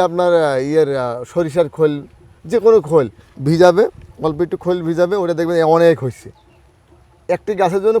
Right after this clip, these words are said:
পঁচিশ গ্রাম খোল ভিজালে এনাফ হয়ে যায়। এই গাছের গোড়ায় থেকে,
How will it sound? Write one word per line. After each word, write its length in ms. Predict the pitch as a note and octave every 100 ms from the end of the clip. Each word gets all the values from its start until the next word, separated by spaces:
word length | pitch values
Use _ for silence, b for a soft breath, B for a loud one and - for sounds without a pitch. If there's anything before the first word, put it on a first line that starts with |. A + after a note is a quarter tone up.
| G3+
পঁচিশ 240 | G3+ G3+ F#3+
গ্রাম 140 | G3 F3+
খোল 140 | G3+ G#3
ভিজালে 240 | G3+ A3 G3+ D#3
এনাফ 180 | D#3+ B2+
হয়ে 120 | A#2+ G2+
যায়। 120 | - _ b b -
এই 160 | E3+ E3+
গাছের 240 | D#3+ G3 F#3
গোড়ায় 220 | F3 G3 F3
থেকে, 160 | F#3+